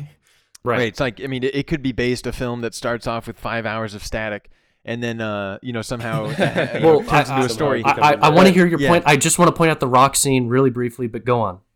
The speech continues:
Speaker 1: They, they think that they're accomplishing that, I think.
Speaker 2: I don't think
Speaker 1: I
Speaker 2: they
Speaker 1: think
Speaker 2: think that.
Speaker 1: with the rock scene.
Speaker 2: They
Speaker 1: Yeah, I think
Speaker 2: get
Speaker 1: they're saying despite of it. Okay, go on.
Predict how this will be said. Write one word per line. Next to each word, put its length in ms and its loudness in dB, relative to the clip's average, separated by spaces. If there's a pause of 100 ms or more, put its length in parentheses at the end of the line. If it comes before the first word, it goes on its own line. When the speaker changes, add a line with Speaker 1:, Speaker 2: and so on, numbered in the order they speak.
(160)
Speaker 1:
They, 220 6
they 300 4
think 360 4
that 180 0
they're 140 4
accomplishing 600 -2
that, 180 -6
I 80 -8
think. 420 -16
Speaker 2:
I 120 -2
don't 340 -4
think 160 -4
Speaker 1:
I 20 2
Speaker 2:
they 120 -2
Speaker 1:
think 120 2
Speaker 2:
think 140 -10
that. 180 -10
Speaker 1:
with 140 2
the 60 0
rock 280 0
scene. 300 -6
Speaker 2:
They 80 0
Speaker 1:
Yeah, 80 4
I 80 -4
think 140 2
Speaker 2:
get 80 -4
Speaker 1:
they're 100 -2
saying 400 -2
despite 400 0
of 40 -6
it. 160 -10
Okay, 160 -8
go 100 -12
on. 100 -20